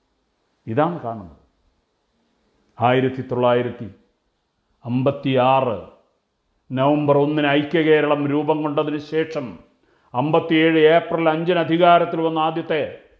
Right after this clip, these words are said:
കമ്മ്യൂണിസ്റ്റ് ഗവൺമെൻറ്റിൻ്റെ, സഖാവ് ഇ എം എസിൻ്റെ നേതൃത്വത്തിലുള്ള ഗവൺമെൻറ്റിൻ്റെ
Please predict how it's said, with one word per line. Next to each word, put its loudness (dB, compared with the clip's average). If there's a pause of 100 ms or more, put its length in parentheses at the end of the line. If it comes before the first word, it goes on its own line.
(1900)
കമ്മ്യൂണിസ്റ്റ് -4
ഗവൺമെൻറ്റിൻ്റെ, -2 (640)
സഖാവ് -2
ഇ -6
എം -4
എസിൻ്റെ -6
നേതൃത്വത്തിലുള്ള -6
ഗവൺമെൻറ്റിൻ്റെ -8